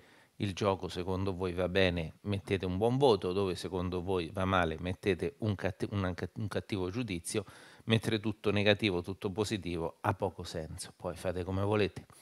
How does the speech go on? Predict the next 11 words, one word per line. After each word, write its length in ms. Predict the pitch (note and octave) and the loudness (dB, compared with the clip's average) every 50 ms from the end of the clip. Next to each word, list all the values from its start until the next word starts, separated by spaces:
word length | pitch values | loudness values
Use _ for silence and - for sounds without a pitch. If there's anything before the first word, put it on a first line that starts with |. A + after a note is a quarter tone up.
| - - - - - - - - - - - - _ _ _ | -20 -20 -20 -20 -20 -20 -18 -20 -20 -20 -20 -20 _ _ _
C'è 140 | - - B2 | 6 10 12
l'anteprima 800 | A#2+ A#2+ A#2+ B2 - C3 A#2 - D3+ D3+ E3 E3 E3 D#3+ C3+ - - | 12 12 10 10 6 4 2 4 4 2 4 4 2 0 0 -2 -2
dei 200 | B2 A2 A2+ G#2+ | 0 2 2 2
gioca-, 340 | G2 A2 A2 G#2 A#2+ A2 G#2+ - | 2 0 0 2 0 0 0 0
dei 420 | B2 A2 A2 G#2 G#2 G#2 G#2 G2 - | 2 4 6 6 6 6 4 0 2
prossimi 440 | - B2+ B2 - - - A#2 A2+ A2 | 4 4 4 4 4 2 4 4 4
agenti 600 | G#2+ G#2 A#2 A2+ A2 A2+ A2 - - - A2+ - - | 4 4 4 4 4 4 2 0 -2 -8 -8 -8 -4
in 120 | - G#2+ | -2 0
evidenza, 920 | G#2 G2+ G2+ G#2 G2 G#2 G2+ G2+ G2+ G2+ - - - A2+ A2 G#2+ - - - | 2 2 2 4 4 6 6 6 4 2 2 6 8 8 8 8 6 0 -2
eh, 180 | - G#2+ G2+ | 0 0 2
dei 200 | G2 G2+ G2+ F#2 | 2 0 0 -2